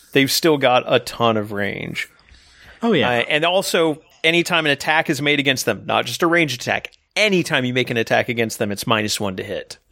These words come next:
Speaker 2: Yeah, well, before it was minus one to hit when they were in the fight phase. So it's nice
Speaker 1: Right,
Speaker 2: that it's
Speaker 1: now they
Speaker 2: any time now.
Speaker 1: Right, so they are, they are fast, they are hard to hit, they are likely to make it in, and with more use of terrain on the field,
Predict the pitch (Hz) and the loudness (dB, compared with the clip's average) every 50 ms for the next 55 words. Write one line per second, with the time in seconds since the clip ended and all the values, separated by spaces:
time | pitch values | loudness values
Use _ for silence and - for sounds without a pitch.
0 | _ _ _ - - 110 107 104 104 104 104 110 107 120 - - 131 127 113 113 | _ _ _ -10 -6 -2 -2 0 0 2 2 2 2 0 0 0 2 2 2 2
1 | 117 104 - 113 107 110 113 107 - - 117 110 107 101 - 120 113 104 - 120 | 2 2 2 2 2 2 2 0 0 0 0 2 2 2 2 0 0 0 0 0
2 | 110 110 110 113 117 120 123 127 123 131 - - 226 220 - - - 127 107 101 | 2 2 4 4 4 2 2 0 0 -2 0 0 0 0 0 0 0 0 2 2
3 | 98 87 80 - - - - - - 127 120 110 - - 123 - - 208 120 110 | 0 -2 -8 -10 -12 -12 -8 -4 -2 -2 -2 -2 -4 -4 -4 -4 -2 0 2 2
4 | 117 113 107 104 104 98 120 123 131 131 127 139 110 107 - - 101 101 101 101 | 4 2 2 0 -2 0 2 2 2 4 2 0 -2 -2 -4 -4 -4 -4 -4 -4
5 | 101 98 95 95 92 - _ _ _ _ _ _ - 170 147 143 139 147 165 147 | -4 -4 -4 -4 -6 -8 _ _ _ _ _ _ -16 -14 -14 -10 -2 2 4 4
6 | 127 120 - - - 156 143 135 131 123 113 113 117 127 135 135 131 131 127 123 | 4 4 2 0 2 4 4 4 4 0 -2 -4 0 2 4 4 6 6 6 4
7 | 117 - - - 127 123 127 123 139 139 123 110 113 - - - - - 160 165 | 4 2 0 -4 -12 -6 -2 2 4 4 4 4 2 0 -4 -6 -2 0 0 2
8 | 175 180 185 185 - - - - - - - - - - - _ - 123 135 117 | 2 2 2 0 -2 -6 -8 -10 -12 -20 -20 -20 -20 -20 -20 _ -2 2 4 4
9 | 117 113 104 - - 143 151 156 151 151 139 117 139 131 127 123 - - - - | 4 4 2 0 2 2 2 2 2 0 0 2 4 4 4 2 0 -4 -14 -16
10 | 117 110 117 131 117 110 107 110 107 107 107 110 113 127 135 - - 143 131 120 | -8 -2 2 2 4 4 2 0 -2 -4 0 2 2 2 2 2 0 0 2 0
11 | 117 110 110 110 107 - 110 98 98 98 107 - - 113 107 107 104 107 110 104 | 0 0 0 0 0 -2 -4 -4 -4 -6 -6 -6 -4 -2 -2 -2 0 0 0 0
12 | - - - - - 190 127 117 117 113 - 127 120 123 135 139 131 117 113 123 | 0 -4 -12 -14 -16 -18 -18 -16 -16 -12 -6 -2 2 2 4 4 2 2 0 -4
13 | 131 127 - 113 - - - 123 123 131 139 135 127 127 123 - - 135 127 120 | -4 -4 -4 -8 -8 -6 -2 0 2 2 4 2 2 0 -2 -4 -2 0 0 0